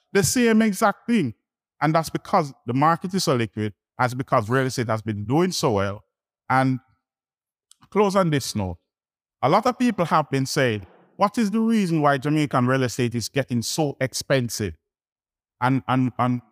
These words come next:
why is it costing so much?" And a lot of people are complaining. And my response to that is that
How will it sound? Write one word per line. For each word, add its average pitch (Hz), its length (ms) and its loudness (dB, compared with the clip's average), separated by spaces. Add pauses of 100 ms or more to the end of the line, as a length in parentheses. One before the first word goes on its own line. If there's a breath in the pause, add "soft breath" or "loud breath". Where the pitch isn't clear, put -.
(140)
why 147 180 2
is 156 140 -2
it 143 140 -2
costing 139 440 -2
so 120 140 -4
much?" 120 140 -2
And 208 120 4
a 226 40 4
lot 240 140 2
of 247 80 -2
people 233 200 -2
are 226 80 2
complaining. 214 760 0 (1160)
And 156 440 2
my 156 240 4
response 156 640 0
to 131 100 -4
that 110 260 2
is 107 280 -2
that 101 240 0